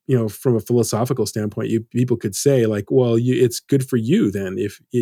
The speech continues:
even if nobody ever sees it." And then that's one hundred percent true,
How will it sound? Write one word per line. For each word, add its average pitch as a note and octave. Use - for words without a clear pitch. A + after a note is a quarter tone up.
even A#2+
if G#2+
nobody A2+
ever G2+
sees F3+
it." -
And C3
then C3+
that's C#3
one B2
hundred C#3
percent A#2
true, A2+